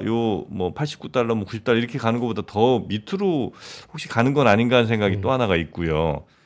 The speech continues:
Speaker 1: 그다음에 결과적으로 그래서 만약에 유가가 오른다 치더라도 우리나라 기업들이, 어, 말씀하신 뭐 저 서-, 어, 정유주들은 뭐 좋을지 모르나 정유주와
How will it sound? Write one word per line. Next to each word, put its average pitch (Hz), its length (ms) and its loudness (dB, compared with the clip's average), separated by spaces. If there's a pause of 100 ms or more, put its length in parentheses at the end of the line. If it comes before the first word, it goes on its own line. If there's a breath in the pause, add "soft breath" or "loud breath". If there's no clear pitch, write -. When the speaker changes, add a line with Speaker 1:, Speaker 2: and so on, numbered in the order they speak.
Speaker 1:
그다음에 143 260 4
결과적으로 156 680 6
그래서 113 280 0
만약에 135 440 4
유가가 131 340 0
오른다 131 440 0
치더라도 104 720 0 (600 soft breath)
우리나라 165 1040 4
기업들이, 139 760 -2 (640 soft breath)
어, 98 360 2
말씀하신 135 800 0
뭐 92 540 2
저 80 140 -10
서-, 156 240 -10
어, 95 240 -2
정유주들은 131 800 0
뭐 107 220 -4 (160)
좋을지 139 320 -2
모르나 92 500 -2
정유주와 175 1120 -2